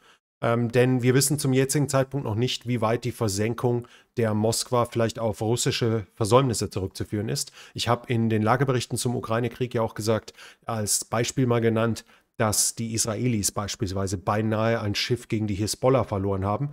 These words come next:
weil sie schlicht und ergreifend nicht davon ausgingen, dass die Hisbollah über Antischiffsraketen verfügt und daher ihre Flugabwehr an Bord dieses Schiffes ausgelassen haben. Wenn also die, die, äh, Russen auf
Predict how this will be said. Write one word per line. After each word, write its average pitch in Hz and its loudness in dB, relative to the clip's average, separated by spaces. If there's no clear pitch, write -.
weil 113 2
sie 110 0
schlicht - -2
und 127 0
ergreifend 117 0
nicht 143 0
davon 120 -2
ausgingen, 127 0
dass 120 -2
die 113 -4
Hisbollah 117 4
über 117 2
Antischiffsraketen 113 0
verfügt 147 -4
und 127 0
daher 113 2
ihre 110 -2
Flugabwehr 117 -2
an 107 -2
Bord 110 -2
dieses 104 -2
Schiffes - -4
ausgelassen 95 -2
haben. 95 -14
Wenn 120 -4
also 147 4
die, 123 -2
die, 113 2
äh, 113 -12
Russen 156 2
auf 123 4